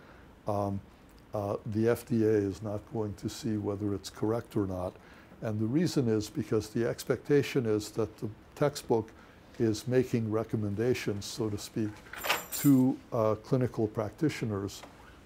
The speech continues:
who are responsible experts themselves. And so the ultimate responsibility for how they behave rests with them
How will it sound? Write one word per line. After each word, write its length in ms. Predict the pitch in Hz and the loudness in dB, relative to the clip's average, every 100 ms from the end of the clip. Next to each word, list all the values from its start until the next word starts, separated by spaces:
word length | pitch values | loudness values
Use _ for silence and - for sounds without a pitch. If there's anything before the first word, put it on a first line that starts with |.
| - | 0
who 160 | 117 | 4
are 220 | 110 107 107 | 6 6 4
responsible 880 | 107 110 - 120 117 - 104 104 | 2 0 2 0 0 -2 0 2
experts 560 | 113 - - 120 - - | 0 -4 -6 -6 -6 -10
themselves. 760 | 120 104 - 117 104 110 - - - - - - | -6 -6 -4 -2 -2 -6 -10 -16 -20 -20 -14 -4
And 160 | 110 | -4
so 180 | - 117 | 0 0
the 200 | 104 110 | 2 2
ultimate 480 | 123 139 - 117 - | 4 2 2 0 -2
responsibility 880 | 110 - 110 107 - 120 151 135 104 | -8 -4 -4 -4 -2 2 6 6 4
for 240 | - 110 | -2 -2
how 160 | 101 107 | 0 0
they 180 | 104 101 | 2 0
behave 500 | 95 95 120 110 98 | 0 0 2 0 0
rests 380 | 104 104 - - | -2 -2 -6 -4
with 220 | 110 - | -4 -2
them 340 | 113 107 101 | -2 -2 -4